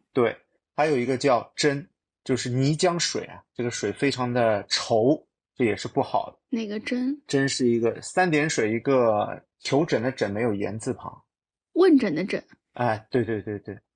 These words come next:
Speaker 2: 哦，这个比较生僻。
Speaker 1: 是一种比较好的水局，这个我们下次再说吧，不然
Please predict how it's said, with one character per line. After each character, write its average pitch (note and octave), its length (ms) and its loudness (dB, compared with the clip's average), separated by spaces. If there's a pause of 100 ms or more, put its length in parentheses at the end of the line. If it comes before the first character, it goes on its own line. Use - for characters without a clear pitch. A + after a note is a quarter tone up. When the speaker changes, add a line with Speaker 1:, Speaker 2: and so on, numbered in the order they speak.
Speaker 2:
哦， A#3+ 360 -2
这 C#4 120 -2
个 B3 100 4
比 - 160 -6
较 F#3 220 -2
生 C4 260 2
僻。 - 320 -8 (160)
Speaker 1:
是 - 160 -2
一 - 20 4
种 C3+ 140 2
比 A#2 80 -2
较 B2+ 140 0
好 G2+ 180 0
的 A#2 100 2
水 F#2+ 220 -4
局， F#2 160 -10
这 - 100 -6
个 A#2+ 60 2
我 A#2+ 40 2
们 G#2 100 -4
下 B2+ 140 -2
次 - 100 -10
再 G#2+ 100 0
说 B2 220 0
吧， G2+ 180 -6
不 B2+ 60 2
然 A2+ 100 2